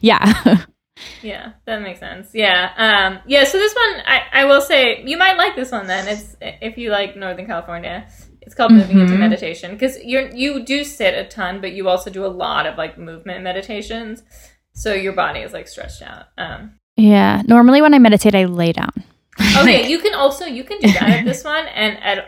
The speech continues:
Speaker 2: I've heard that at other Spirit Rock ones, they don't, um, like people to lay down. So this is,
Speaker 1: Oh.
Speaker 2: I'd recommend this one.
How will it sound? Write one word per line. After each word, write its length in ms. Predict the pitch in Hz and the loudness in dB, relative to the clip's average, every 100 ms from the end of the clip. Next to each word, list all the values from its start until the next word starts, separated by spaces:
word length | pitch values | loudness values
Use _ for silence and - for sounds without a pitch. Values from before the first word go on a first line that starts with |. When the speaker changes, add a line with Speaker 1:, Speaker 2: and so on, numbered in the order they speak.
| - | -2
Speaker 2:
I've 160 | 214 | -2
heard 400 | 208 254 240 247 | -2 -2 0 0
that 140 | 247 226 | 0 0
at 120 | 190 | 0
other 240 | 170 185 | -2 -6
Spirit 400 | 226 - 240 233 | -8 -8 -6 -6
Rock 240 | 226 240 247 | -2 -2 -2
ones, 300 | 254 262 262 | -6 -6 -8
they 100 | 202 | -8
don't, 360 | 190 170 170 - - | -6 -8 -10 -12 -6
um, 420 | 190 156 156 - | -4 -4 -8 -16
like 300 | 185 170 143 | -10 -10 -10
people 200 | 190 - 175 | -16 -18 -16
to 120 | - | -14
lay 180 | 107 95 | -12 -14
down. 360 | 92 - 220 _ | -16 -18 -20 _
So 300 | - 185 143 - | -6 -4 -4 -2
this 100 | 185 | -2
is, 120 | 175 | 0
Speaker 1:
Oh. 120 | 180 | 0
Speaker 2:
I'd 140 | 185 170 | 0 0
recommend 380 | 214 180 165 - | -2 -6 -16 -18
this 120 | - | -18
one. 200 | - | -18